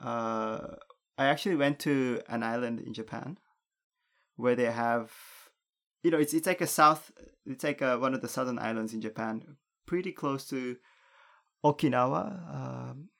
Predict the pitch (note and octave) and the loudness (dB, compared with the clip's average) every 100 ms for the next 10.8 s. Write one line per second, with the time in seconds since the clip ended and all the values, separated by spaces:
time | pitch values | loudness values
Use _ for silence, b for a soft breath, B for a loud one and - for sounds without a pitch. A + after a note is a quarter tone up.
0 | _ _ _ _ _ - - B2+ C3 C3+ | _ _ _ _ _ -10 -6 -4 -2 -4
1 | - C3 D3+ C#3+ - A2+ A2 A2+ A2 G#2+ | -2 -2 -2 -4 -4 -8 -6 -2 -2 -2
2 | G#2 - - A2 A2+ - A#2+ A#2+ A2 G#2+ | -6 -14 -16 -12 -10 -6 -4 -4 -4 -8
3 | A2+ A2 G#2+ A2 _ - - - - A#2 | -8 -8 -8 -12 _ -14 -14 -14 -8 -6
4 | - - A#2 A2+ G#2+ G#2+ A2 G#2+ A2 G#2+ | -6 -6 -4 -4 -4 -4 -6 -6 -10 -10
5 | A#2+ A2+ A2 - - A#2 A2+ A2 A#2 A2 | -6 -6 -4 -4 -4 -6 -6 -8 -8 -6
6 | G#2+ C3+ - _ _ _ _ _ _ _ | -8 -10 -16 _ _ _ _ _ _ _
7 | G3+ A2+ A2+ A2+ A2+ A2+ A2+ A2 - _ | -8 -4 -2 -2 -2 -2 -4 -6 -14 _
8 | _ _ _ - - - - D#3 D3 D#3+ | _ _ _ -2 2 4 4 4 6 6
9 | G#3+ D#3 C#3 C3 B2+ B2 A#2+ C3 B2 A#2+ | 6 8 8 6 2 -2 0 2 2 0
10 | A2+ A#2+ A2 A#2 A2 A2 A2 | -2 -4 -2 -2 -2 -4 -4